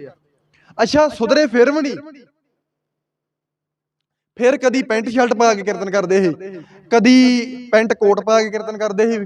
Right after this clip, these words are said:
ਗੁਲਾਬੀ ਰੰਗ ਦੇ। ਅਜੇ ਵੀ ਉਹਨਾਂ ਦਾ ਬੇਟਾ ਸਾਈਡ ਤੇ ਤਬਲਾ ਵਜਾਉਂਦਾ ਵਾ, ਤੇ ਅਜੇ ਵੀ ਕਦੀ ਦਾੜਾ ਖੋ-, ਦਾੜਾ ਉਹਦਾ ਖੁੱਲਿਆ ਨਹੀਂ ਹੁੰਦਾ ਮੁੰਡੇ ਦਾ, ਅਜੇ ਵੀ ਦਾੜਾ ਬੰਨ੍ਹ ਕੇ ਤੇ ਜਿਹੜਾ ਪਰਨਾ ਹੁੰਦਾ, ਉਹ ਏਦਾਂ ਲਪੇਟਿਆ ਹੁੰਦਾ ਵਾ,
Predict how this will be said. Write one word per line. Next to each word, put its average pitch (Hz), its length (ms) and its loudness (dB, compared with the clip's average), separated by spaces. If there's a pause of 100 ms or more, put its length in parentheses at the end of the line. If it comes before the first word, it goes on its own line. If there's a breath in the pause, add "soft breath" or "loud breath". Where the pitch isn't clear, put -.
(100)
ਗੁਲਾਬੀ 180 340 2
ਰੰਗ 196 180 2
ਦੇ। 170 160 0 (1160)
ਅਜੇ 226 300 2
ਵੀ 285 120 4
ਉਹਨਾਂ 226 380 2
ਦਾ 262 120 2
ਬੇਟਾ 196 360 0
ਸਾਈਡ 190 300 0
ਤੇ 196 120 -4
ਤਬਲਾ 196 320 2
ਵਜਾਉਂਦਾ 175 360 -4
ਵਾ, 127 120 -10 (2250)
ਤੇ 220 60 -6 (140)
ਅਜੇ 240 180 2
ਵੀ 277 100 -2
ਕਦੀ 220 320 -2
ਦਾੜਾ 190 320 2
ਖੋ-, 185 300 -8
ਦਾੜਾ 180 320 2
ਉਹਦਾ 220 160 0
ਖੁੱਲਿਆ 214 280 -4
ਨਹੀਂ 226 100 -6
ਹੁੰਦਾ 226 160 -2
ਮੁੰਡੇ 160 200 -6
ਦਾ, 120 120 -8 (460)
ਅਜੇ 202 240 2
ਵੀ 277 80 0
ਦਾੜਾ 214 280 2
ਬੰਨ੍ਹ 196 240 -4
ਕੇ 285 160 -4 (380)
ਤੇ 226 80 -2
ਜਿਹੜਾ 233 220 2
ਪਰਨਾ 214 360 -4
ਹੁੰਦਾ, 247 140 -4
ਉਹ 247 160 -4
ਏਦਾਂ 208 220 -2
ਲਪੇਟਿਆ 247 300 2
ਹੁੰਦਾ 165 180 -2
ਵਾ, 117 100 -10